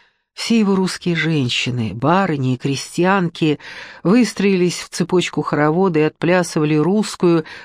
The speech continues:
по треньканье мужицкой домры.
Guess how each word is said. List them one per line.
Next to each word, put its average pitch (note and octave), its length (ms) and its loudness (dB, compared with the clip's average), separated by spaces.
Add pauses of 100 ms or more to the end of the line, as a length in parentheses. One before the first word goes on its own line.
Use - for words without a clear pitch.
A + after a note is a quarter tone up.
(120)
по G3+ 160 2
треньканье F#3+ 680 2
мужицкой E3 720 0
домры. C3 600 0